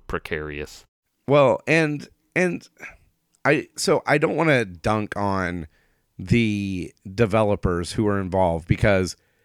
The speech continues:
Speaker 2: Disney is a huge company.
Speaker 1: Well, yeah, and they almost
Speaker 2: And
Speaker 1: certainly have no
Speaker 2: you
Speaker 1: power over what they're doing.
Speaker 2: Well, you've, you've got hundreds of teams,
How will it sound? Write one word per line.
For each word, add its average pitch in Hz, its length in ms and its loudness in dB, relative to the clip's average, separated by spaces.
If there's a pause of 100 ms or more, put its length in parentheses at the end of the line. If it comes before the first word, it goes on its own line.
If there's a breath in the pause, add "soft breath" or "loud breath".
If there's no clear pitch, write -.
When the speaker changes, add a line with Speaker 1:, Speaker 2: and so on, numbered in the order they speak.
(460)
Speaker 2:
Disney 147 320 4
is 131 140 2
a 113 40 -2
huge 120 440 -2
company. 80 540 -4
Speaker 1:
Well, 170 120 0
yeah, 127 300 4
and 107 140 4
they 143 100 6
almost 120 240 6
Speaker 2:
And 113 60 2
Speaker 1:
certainly 104 300 2
have 95 160 2
no 98 140 4
Speaker 2:
you 123 100 2
Speaker 1:
power 98 380 4
over 80 180 -2
what 90 200 -2
they're 78 120 -4
doing. 82 460 -4 (440)
Speaker 2:
Well, 147 200 6
you've, 156 240 0 (100)
you've 151 220 0
got 143 180 4
hundreds 147 400 2
of 165 120 -2
teams, 98 500 -4